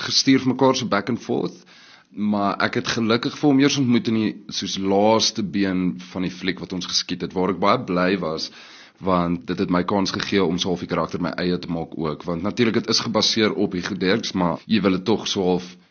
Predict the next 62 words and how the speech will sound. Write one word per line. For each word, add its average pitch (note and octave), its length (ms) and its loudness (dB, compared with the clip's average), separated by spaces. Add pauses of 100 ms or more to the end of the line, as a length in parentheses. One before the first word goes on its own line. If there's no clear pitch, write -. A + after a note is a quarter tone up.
(140)
cinema F2+ 800 0 (160)
maak F2+ 380 -4
of E2+ 100 -12
cinemize, E2 720 0
ek D2 80 -12
weet D#2 140 -12
nie D#2+ 60 -6
eens, - 100 -10 (160)
<laughs> - 160 -8
ek - 100 -12
dink A2 160 2
dit F3 80 6
is F2+ 100 6
'n A3+ 140 10
woord G#3 180 6
nie, F#3 140 6
maar F3+ 160 4
ja. G3 120 6 (340)
So - 140 2
jy C3+ 120 8
wil C#3+ 140 6
dit D3 100 4
jou - 80 6
eie B2 180 6
maak G#2+ 300 4
en, G2+ 200 4
maar G#2 360 2
om A2+ 220 0
hulle G#2+ 180 0
te D3+ 120 0
ontmoet B2+ 360 4
was A#2 480 2
scary, C3 600 4
want G#2+ 200 2
ek - 140 -2
het - 20 -10
nie C3+ 140 -2
geweet A2 220 0
hoe G#2 120 2
die G2+ 80 2
liefde G2 320 0
tussen F#2+ 240 -4
hom F#2+ 120 0
en F#2+ 80 0
Madeleine F2 440 0
regtig E2+ 320 -2
sit - 220 -2
nie, F2+ 100 -2
want E2 160 -6
hier E2+ 80 -2
skiet - 240 -4
ons F2+ 80 -6
nou F#2 120 -4
hierdie F2 200 -2
hele F#2 100 0
fliek F2+ 420 -6
wat F2 200 -6
gebaseer F2 360 0
is E2 120 -2
op E2+ 80 -6
hierdie E2 240 -4
liefde E2+ 280 -4